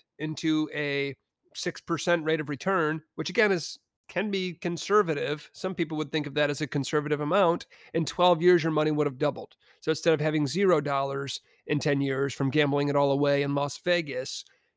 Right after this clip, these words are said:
you would have twenty thousand dollars. Your money would be doubled. That's called the rule of seventy-two. Another, if you expected your interest rate to be ten,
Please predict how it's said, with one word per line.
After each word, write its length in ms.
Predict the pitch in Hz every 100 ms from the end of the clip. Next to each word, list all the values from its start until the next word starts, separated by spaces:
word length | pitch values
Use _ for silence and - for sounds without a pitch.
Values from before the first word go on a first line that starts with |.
| -
you 200 | 143 143
would 200 | 139 135
have 500 | 131 135 131 139 - -
twenty 400 | - 202 - 143
thousand 440 | 139 123 123 131
dollars. 460 | 131 123 120 131 -
Your 80 |
money 200 | 139 131
would 180 | 131 135
be 80 | 139
doubled. 520 | 135 127 123 - - _ _
That's 200 | 147 -
called 220 | 143 143
the 100 | 143
rule 340 | 127 143 147
of 120 | 147 -
seventy-two. 1000 | - 143 139 135 135 131 - 135 - - _
Another, 500 | 147 147 143 147 139 _
if 80 | -
you 80 | 151
expected 500 | - - 151 160 139
your 100 | 147
interest 400 | 156 - 143 -
rate 280 | 151 143 -
to 80 |
be 300 | 139 143 135 - _ _
ten, 560 | - 226 277 160 190